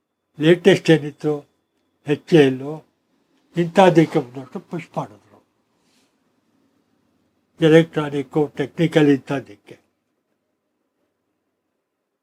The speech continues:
ನಮ್ಮ ಮಹಾರಾಜರುಗಳು ಹಳ್ಬರ್ ಬಿಟ್ಬಿಟ್ಟ, ಮುಮ್ಮಡಿನೂ ಇಲ್ಲ ಇದರಲ್ಲಿ.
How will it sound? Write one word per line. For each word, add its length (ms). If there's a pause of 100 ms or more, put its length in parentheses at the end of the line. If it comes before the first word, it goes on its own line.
(380)
ನಮ್ಮ 440 (440)
ಮಹಾರಾಜರುಗಳು 800 (1300)
ಹಳ್ಬರ್ 340
ಬಿಟ್ಬಿಟ್ಟ, 420 (1300)
ಮುಮ್ಮಡಿನೂ 540
ಇಲ್ಲ 200
ಇದರಲ್ಲಿ. 560